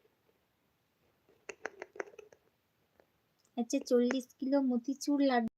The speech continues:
অর্ডার ছিল, উম, তাই দেরি হয়ে গেছে। কেন মতিচুর লাড্ডু? এর জন্য ওটা, যেটা হলুদ কালারের হয় না, ছোট ছোট, ছোট ছোট দানা দানা দিয়ে যে লাড্ডুটা তৈরি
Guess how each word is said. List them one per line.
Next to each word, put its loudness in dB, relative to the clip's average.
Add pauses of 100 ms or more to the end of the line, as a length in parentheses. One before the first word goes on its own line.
অর্ডার -2
ছিল, 0 (840)
উম, 4 (140)
তাই 4
দেরি 6
হয়ে 6
গেছে। 0 (240)
কেন 2 (400)
মতিচুর 0 (120)
লাড্ডু? 2 (240)
এর 12
জন্য 4
ওটা, 2 (1300)
যেটা 2
হলুদ 6
কালারের 6
হয় 8
না, 6 (100)
ছোট 2
ছোট, -2 (720)
ছোট 0
ছোট -2
দানা 4
দানা 4
দিয়ে 2
যে 2
লাড্ডুটা 6
তৈরি 6